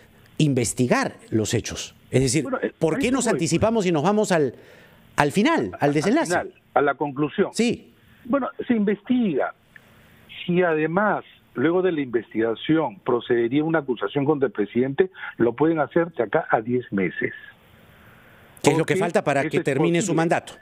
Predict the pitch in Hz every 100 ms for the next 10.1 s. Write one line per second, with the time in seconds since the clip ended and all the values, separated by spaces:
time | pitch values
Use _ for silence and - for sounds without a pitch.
0 | - - - - 175 214 165 170 196 190
1 | 156 117 120 127 170 175 165 135 127 127
2 | 139 143 - _ - - - 202 180 233
3 | 330 349 302 240 208 185 123 127 254 302
4 | 277 - 185 151 143 165 214 320 - _
5 | _ - 135 151 131 180 170 131 127 117
6 | 117 104 107 127 110 95 - 127 208 151
7 | 110 - 92 - 78 - - _ 135 127
8 | 98 - - - 208 190 262 196 135 135
9 | 135 127 131 202 185 180 175 165 185 262